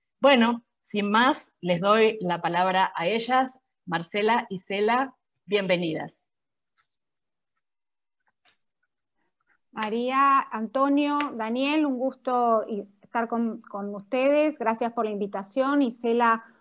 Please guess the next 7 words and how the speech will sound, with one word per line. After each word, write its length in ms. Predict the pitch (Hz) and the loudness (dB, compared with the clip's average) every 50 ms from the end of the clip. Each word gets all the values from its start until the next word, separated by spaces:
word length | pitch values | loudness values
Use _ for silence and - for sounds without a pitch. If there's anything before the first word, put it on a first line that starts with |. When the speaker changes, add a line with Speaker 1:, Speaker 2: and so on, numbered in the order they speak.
| _ _ _ | _ _ _
Speaker 2:
un 140 | - 233 226 | -4 -4 -2
honor 260 | 220 220 226 240 240 | 0 0 0 0 2
compartir 460 | 254 247 233 233 214 208 208 247 233 | 0 0 0 0 -2 -2 0 0 0
el 140 | 226 226 220 | 0 0 -2
panel 380 | 214 - 208 208 220 220 220 - _ _ - | -4 -4 -4 -2 -2 -4 -4 -6 _ _ -6
con 180 | 233 214 208 | -6 -4 0
vos. 500 | 202 240 262 294 339 370 - - - - | 2 4 4 6 4 4 0 -4 -14 -20